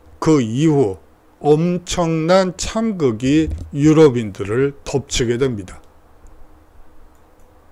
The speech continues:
예, 몽골, 몽골의 각궁이 유명하죠.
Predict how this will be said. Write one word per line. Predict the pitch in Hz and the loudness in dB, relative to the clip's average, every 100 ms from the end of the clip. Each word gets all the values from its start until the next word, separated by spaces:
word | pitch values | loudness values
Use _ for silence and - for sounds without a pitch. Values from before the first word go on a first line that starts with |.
| - - - - _ - - - - - - - - - - - - - - - - - - - - - - 120 | -20 -20 -20 -20 _ -20 -20 -20 -20 -20 -20 -20 -20 -20 -20 -20 -20 -20 -20 -20 -20 -20 -20 -20 -20 -20 -10 -6
예, | 110 107 | -6 -6
몽골, | 101 123 - - 165 160 156 151 165 - | -6 -6 -6 -2 0 2 2 0 -4 -6
몽골의 | 127 139 151 147 147 156 170 170 | 2 2 4 4 4 4 0 -4
각궁이 | - 110 - 156 156 131 110 | -8 -8 -4 -2 0 -2 -2
유명하죠. | 113 131 123 113 101 95 156 156 | -4 -4 -4 -6 -8 -8 -6 -6